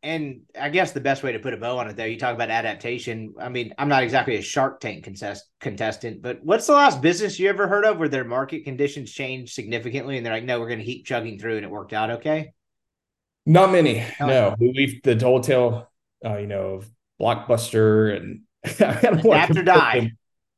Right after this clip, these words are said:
Speaker 2: Yeah, I mean, Adapt or Die and Kodak, and, you know, it's just, I, wh-, it's whether they have the feasibility to do it or they have the knowledge and the building to do it. I, I think Levy will,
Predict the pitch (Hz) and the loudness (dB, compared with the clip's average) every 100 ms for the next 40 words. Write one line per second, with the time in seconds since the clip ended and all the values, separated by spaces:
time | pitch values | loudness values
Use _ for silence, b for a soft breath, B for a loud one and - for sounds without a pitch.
0 | _ 147 123 87 - 110 113 110 110 117 | _ 2 2 2 -4 -4 -2 0 0 0
1 | 123 - 117 107 110 110 98 90 - 107 | 0 0 -2 -2 -4 -6 -8 -10 -10 -10
2 | 98 101 - 117 110 107 107 110 101 98 | -10 -8 0 2 2 0 -4 -4 -8 -6
3 | 98 113 104 98 117 110 - 139 123 113 | -4 -2 -2 -2 -2 -2 0 2 4 2
4 | - _ _ _ _ _ _ _ _ _ | -8 _ _ _ _ _ _ _ _ _
5 | _ _ _ - - 64 - 123 120 113 | _ _ _ -14 -14 -14 -12 -4 -2 -2
6 | 113 113 123 117 107 104 110 107 98 - | -2 2 2 2 0 -4 -8 -8 -10 -4
7 | 113 107 110 101 98 110 117 120 123 120 | 0 0 -2 -4 0 0 0 -2 0 2
8 | 120 117 - - _ 101 98 95 95 95 | 0 -2 -10 -20 _ -8 -8 -8 -10 -12
9 | - 104 95 95 95 98 95 101 95 95 | -14 -12 -10 -10 -10 -10 -10 -10 -12 -10
10 | 92 98 95 98 101 95 82 92 101 110 | -6 -4 -4 -8 -10 -12 -14 -8 -4 0
11 | 120 120 117 113 113 113 113 87 101 110 | 0 0 0 0 0 0 -4 -10 -10 -2
12 | 120 110 104 104 101 104 101 98 | 0 0 0 -2 -2 -4 -4 -6